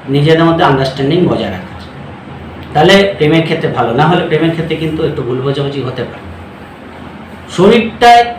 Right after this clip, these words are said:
শরীরের দিক থেকে কিছু না কিছু প্রবলেম থাকবে, কারণ শনির দৃষ্টি পড়ে আছে দ্বাদশে শনি, সেখানে অবশ্যই খাওয়া দাওয়ার ব্যাপারে এই মাসটা বিশেষ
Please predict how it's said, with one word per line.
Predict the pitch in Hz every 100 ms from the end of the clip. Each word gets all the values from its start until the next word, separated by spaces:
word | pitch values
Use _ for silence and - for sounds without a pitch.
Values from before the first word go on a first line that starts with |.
| - - - -
শরীরের | 180 208 226 208
দিক | 220
থেকে | 214 214
কিছু | 185 190
না | 208 196
কিছু | 196 190
প্রবলেম | 180 180 185 160
থাকবে, | 139 127 156
কারণ | 190 190
শনির | 175 180 180
দৃষ্টি | 175 - 175
পড়ে | 165 165
আছে | 165 180
দ্বাদশে | 147 156 156 156
শনি, | 151 170 180 - - - - - - - - - - - - - -
সেখানে | 156 180 175 175 - - 147
অবশ্যই | 165 - 175 170 170 - -
খাওয়া | 151 165
দাওয়ার | 170 165
ব্যাপারে | 165 160 165 160
এই | 156
মাসটা | 156 160 147
বিশেষ | 143 156